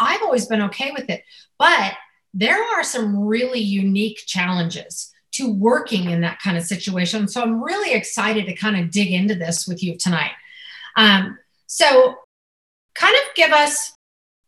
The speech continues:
an overview. Um, you and I have talked about this oth-, in other times, other occasions, but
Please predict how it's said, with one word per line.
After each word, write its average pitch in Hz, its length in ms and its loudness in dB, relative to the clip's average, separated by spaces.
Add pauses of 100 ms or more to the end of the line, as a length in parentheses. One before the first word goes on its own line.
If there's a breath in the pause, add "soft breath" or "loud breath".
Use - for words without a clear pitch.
(100)
an 247 200 4
overview. 214 760 0 (420 loud breath)
Um, 185 520 0
you 226 240 -2
and 339 100 2
I 285 200 4
have 247 200 -2
talked 220 300 0
about 202 280 -2
this 196 240 -6 (120)
oth-, 220 260 0 (120)
in 208 200 -2 (100)
other 254 240 2
times, 311 520 0
other 220 220 2
occasions, 254 580 -6
but 220 260 4